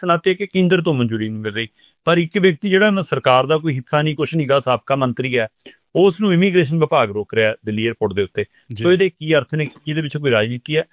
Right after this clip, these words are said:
Speaker 1: ਜਾਂ ਕੋਈ, ਅਹ, ਅਹ, ਕਿਉਂਕਿ ਉਹ ਤਾਂ ਕਹਿ ਰਹੇ ਨੇ ਬਾਹਰ ਆ ਕੇ, ਉਹਨੇ ਮੀਡੀਆ ਨਾਲ ਵੀ ਗੱਲ ਕੀਤੀ ਹੈ ਸੁੱਚਾ ਸਿੰਘ ਛੋਟੇਪੁਰ ਨੇ ਕਿ ਮੇਰਾ ਕੋਈ ਵਿਵਾਦ ਨਹੀਂ ਹੈਗਾ, ਕੋਈ
Speaker 2: ਹੂੰ।
Speaker 1: ਮੇਰੇ ਤੇ, ਅਹ, ਕੋਈ ਰੈੱਡ ਲਾਈਨ ਨਹੀਂ ਹੈਗੀ, ਕੋਈ ਕੁਛ ਨਹੀਂ ਹੈਗਾ, ਕਦੇ ਮੈਨੂੰ ਕਦੇ ਦਿੱਕਤ ਨਹੀਂ ਹੈ, ਮੈਂ ਦੁਨੀਆ ਭਰ 'ਚ ਕਿੰਨੀ ਥਾਵਾਂ ਤੇ ਵਿਚਰਿਆ,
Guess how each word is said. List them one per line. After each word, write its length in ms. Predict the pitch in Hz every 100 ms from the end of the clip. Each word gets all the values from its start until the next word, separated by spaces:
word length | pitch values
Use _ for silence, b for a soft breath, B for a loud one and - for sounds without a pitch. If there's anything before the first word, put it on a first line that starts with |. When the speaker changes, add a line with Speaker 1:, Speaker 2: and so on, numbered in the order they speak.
| _ _ 113
Speaker 1:
ਜਾਂ 180 | 147 135
ਕੋਈ, 260 | 151 135 - 117
ਅਹ, 160 | 107
ਅਹ, 460 | - _ 123 117 117
ਕਿਉਂਕਿ 360 | - 156 151
ਉਹ 140 | 175 160
ਤਾਂ 140 | 180
ਕਹਿ 160 | 151 160
ਰਹੇ 120 | 170
ਨੇ 80 | 160
ਬਾਹਰ 220 | 135 143
ਆ 60 | 135
ਕੇ, 100 | 143
ਉਹਨੇ 120 | 127
ਮੀਡੀਆ 240 | 127 160
ਨਾਲ 120 | 139
ਵੀ 100 | 127
ਗੱਲ 140 | 123 113
ਕੀਤੀ 180 | 110 127
ਹੈ 60 |
ਸੁੱਚਾ 240 | 107 - 117
ਸਿੰਘ 140 | 120
ਛੋਟੇਪੁਰ 420 | 117 110 117 123
ਨੇ 120 | 139 143 B B
ਕਿ 80 | -
ਮੇਰਾ 260 | 160 165 180 -
ਕੋਈ 180 | 254 262
ਵਿਵਾਦ 360 | 208 160 131
ਨਹੀਂ 160 | 139 127
ਹੈਗਾ, 200 | 143 143 - _ _ _ _ _ _ -
ਕੋਈ 200 | 196 208
Speaker 2:
ਹੂੰ। 60 | 214
Speaker 1:
ਮੇਰੇ 200 | 202 190
ਤੇ, 280 | 196 190 -
ਅਹ, 120 | -
ਕੋਈ 360 | - - 180 160
ਰੈੱਡ 180 | 127 123
ਲਾਈਨ 260 | 135 143
ਨਹੀਂ 160 | 151 139
ਹੈਗੀ, 300 | 156 156 151 _
ਕੋਈ 240 | 196 247
ਕੁਛ 220 | 220 180 165
ਨਹੀਂ 140 | 170
ਹੈਗਾ, 300 | 160 147 143 - _ _ -
ਕਦੇ 220 | 180 220
ਮੈਨੂੰ 180 | 208 196
ਕਦੇ 180 | 190
ਦਿੱਕਤ 340 | 156 131 151 135
ਨਹੀਂ 140 | 151
ਹੈ, 60 | 156
ਮੈਂ 100 | 151
ਦੁਨੀਆ 260 | 139 151
ਭਰ 160 | 156 135
'ਚ 100 | -
ਕਿੰਨੀ 220 | - 147
ਥਾਵਾਂ 220 | 135 151
ਤੇ 80 | 147
ਵਿਚਰਿਆ, 360 | 123 - 127